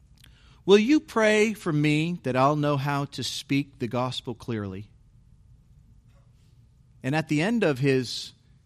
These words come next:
closing remarks, he said, "I'm gonna pray for you so that your evangelistic speech will be salty."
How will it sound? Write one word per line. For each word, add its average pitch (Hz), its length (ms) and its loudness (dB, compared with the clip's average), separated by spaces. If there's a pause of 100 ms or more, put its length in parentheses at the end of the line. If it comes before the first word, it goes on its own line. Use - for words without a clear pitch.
(160)
closing 139 420 -2
remarks, 131 420 -2
he 147 100 -6
said, 135 500 -4 (840)
"I'm 180 200 0
gonna 185 140 0
pray 170 240 0
for 147 200 -6
you 123 480 0 (1300)
so 147 220 -2
that 139 200 0
your 160 180 -2
evangelistic 120 720 -4
speech 123 460 -8
will 113 80 -10
be 107 100 -10
salty." 120 560 -8